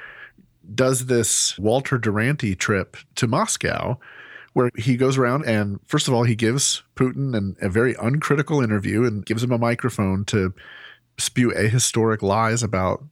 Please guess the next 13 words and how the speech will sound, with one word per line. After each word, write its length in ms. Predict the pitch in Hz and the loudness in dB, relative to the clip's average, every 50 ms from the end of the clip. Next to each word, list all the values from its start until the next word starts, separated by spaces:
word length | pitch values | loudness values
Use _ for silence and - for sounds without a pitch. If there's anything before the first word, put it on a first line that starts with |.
| _ - | _ -8
the 120 | - 95 | -6 -2
nature 280 | 98 101 113 - - 120 | 0 0 0 0 0 -2
of 120 | 123 123 | -2 0
the 60 | 113 | -2
war 360 | 101 101 98 95 92 90 95 | -2 0 0 0 0 2 0
and 80 | 98 98 | 0 -2
the 60 | 101 | -2
purpose 360 | - - 107 - - 98 - | -2 -4 -4 -4 -4 -8 -8
of 60 | 98 92 | -6 -8
the 60 | 92 | -10
war. 380 | 95 - - - - 123 - _ - - - - - - - - - - _ | -8 -6 -4 -4 -4 -4 -6 _ -14 -20 -20 -20 -20 -20 -20 -20 -20 -16 _
He 160 | - 127 117 | 2 2 4
also 760 | 107 113 135 147 - - 127 117 110 113 113 110 110 110 | 4 2 2 0 0 0 2 2 2 2 2 2 0 -2